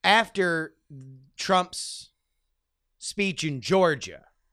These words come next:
But I want to reiterate this specifically as we are at this particular fork in the road. Donald Trump needs to decide who he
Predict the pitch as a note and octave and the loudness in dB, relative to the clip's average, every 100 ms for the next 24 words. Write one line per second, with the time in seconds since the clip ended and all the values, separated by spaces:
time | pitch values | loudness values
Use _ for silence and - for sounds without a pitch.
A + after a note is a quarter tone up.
0 | _ _ _ _ _ _ _ _ _ _ | _ _ _ _ _ _ _ _ _ _
1 | _ _ _ - D3+ G#3+ A3+ D4+ F4+ B3+ | _ _ _ -2 2 4 4 4 2 0
2 | A#3+ A3+ A3 F#3 D3 C3+ - C#3+ B2 - | 0 2 2 2 0 -2 -2 -4 -4 -10
3 | - - A#3 - C4 A#3+ G3+ F#3+ F3 C#3+ | -10 -4 -4 -2 -2 0 0 2 2 2
4 | E3+ D#3+ D3+ A2+ D#3 - C#3 D3 - C3 | 2 2 2 0 -4 -4 -6 -6 -6 -8
5 | A2 C3 A#2+ A#2 G2 F2+ D2+ _ - - | -6 -8 -6 -10 -12 -16 -18 _ -20 -20
6 | - C3 F3 C4 F4 F4 - G#3+ G3 F#3+ | -18 -2 4 4 4 2 0 0 0 0
7 | - _ A#2+ D#3 A3 C4+ A#3+ - C4 B3 | -8 _ -10 -4 -2 -2 -4 -6 -6 -4
8 | B3+ - C#3+ C3+ C3 B2+ _ _ - - | -6 -2 -2 -2 -4 -8 _ _ -18 -8
9 | C4+ C#4 D4+ D4+ B3+ _ _ - F3+ F#3+ | -4 -2 -2 -2 -6 _ _ -8 -4 -2
10 | F#3 F#3 E3 | -2 -6 -10